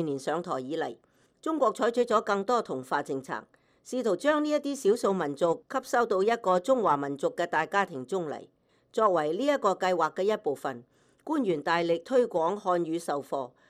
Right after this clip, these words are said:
甚至禁止寺院同私立學校教俗家弟子藏語。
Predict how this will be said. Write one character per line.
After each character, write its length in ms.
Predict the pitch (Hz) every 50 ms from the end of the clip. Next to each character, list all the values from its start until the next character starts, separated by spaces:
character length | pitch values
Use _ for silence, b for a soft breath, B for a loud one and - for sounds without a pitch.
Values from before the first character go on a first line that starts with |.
| _ _
甚 220 | - - 208 208 214
至 140 | 202 226 226
禁 240 | 226 226 220 220 214
止 240 | - 185 208 240 233
寺 200 | - 175 185 185
院 240 | 175 170 180 208 233
同 180 | 240 185 156
私 180 | 147 - - 277
立 100 | 262 226
學 300 | 180 165 - - 160 156 -
校 260 | - 175 160 160 160 156
教 280 | 160 190 180 175 180 175 -
俗 100 | 190 170 - -
家 180 | 214 214 208
弟 220 | 208 - 156 151 143
子 240 | - - 151 170 175
藏 260 | - 165 139 139 131
語。 220 | 120 123 123 113